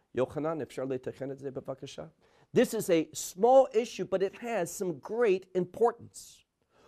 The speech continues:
What it says here is, "This one will be great." Now, most of the time, what we see is it translated as,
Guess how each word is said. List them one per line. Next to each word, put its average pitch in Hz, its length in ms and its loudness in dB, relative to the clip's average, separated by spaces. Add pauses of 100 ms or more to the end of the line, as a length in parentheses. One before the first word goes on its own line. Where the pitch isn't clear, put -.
(140)
What 240 240 10
it 254 140 -2
says 262 400 8
here 139 360 4
is, 123 520 4 (500)
"This 160 460 6
one 113 480 0
will 123 180 0
be 110 140 -6
great." 98 380 -6 (680)
Now, 180 360 4
most 277 360 8
of 220 80 -8
the 180 60 -2
time, 135 440 0
what 214 300 4
we 254 120 -4
see 156 540 0
is 160 260 -2
it 147 120 -12
translated 127 840 -2 (320)
as, 151 280 4